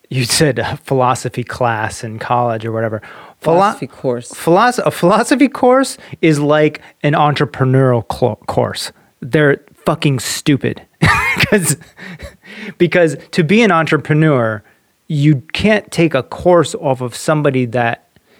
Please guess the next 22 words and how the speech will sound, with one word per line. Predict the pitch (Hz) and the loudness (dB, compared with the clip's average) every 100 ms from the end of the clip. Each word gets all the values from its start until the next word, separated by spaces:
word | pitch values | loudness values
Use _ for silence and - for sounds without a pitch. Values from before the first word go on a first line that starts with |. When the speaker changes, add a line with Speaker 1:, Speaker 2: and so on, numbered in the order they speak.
| _ - | _ 0
Speaker 1:
an | 165 | 2
entrepreneur | 214 214 175 185 156 | 2 0 2 2 2
is | 131 127 | 2 0
an | - | -2
independent | 185 175 - 165 143 | 0 0 0 -2 -4
creative | - 139 139 139 | -2 0 2 0
mind, | 117 113 117 117 104 95 | -2 -4 -2 -4 -8 -10
is | 117 123 | -6 -2
a | 131 127 | -2 -4
person | - 165 165 131 | -4 -2 -2 -4
that | 120 - | -6 -4
thinks | 147 143 - - | -4 -4 -8 -4
outside | 127 - 135 123 | -4 -2 -2 -2
the | 117 | -2
box. | 117 120 101 - - - - - - - | 2 2 0 -10 -16 -20 -20 -20 -20 -6
So | - 143 135 - | 0 2 0 -4
you, | 151 147 - | 2 2 2
if | - 156 | -2 -2
you | |
create | 135 - 190 180 | -2 0 2 2
a | 160 | 0
class, | - - 202 185 117 113 104 | -2 0 0 0 -2 -4 -6